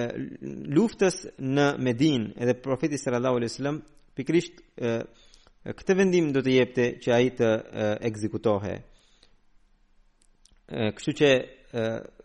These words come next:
këtu ne po përmendim sahabin Hazret Zeidin, edhe Hazret Zeidi gjithashtu ka qenë, e, njëri prej,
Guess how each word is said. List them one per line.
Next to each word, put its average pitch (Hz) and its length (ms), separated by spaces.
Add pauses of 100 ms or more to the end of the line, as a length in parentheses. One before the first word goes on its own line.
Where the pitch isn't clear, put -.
(160)
këtu 147 220 (580)
ne 123 120
po 120 140 (220)
përmendim 120 480
sahabin 110 540
Hazret 104 340
Zeidin, 117 420 (440)
edhe 110 320 (240)
Hazret 117 300
Zeidi 127 240
gjithashtu 117 360
ka 110 160
qenë, 113 300 (380)
e, 107 160 (720)
njëri 131 320
prej, 113 240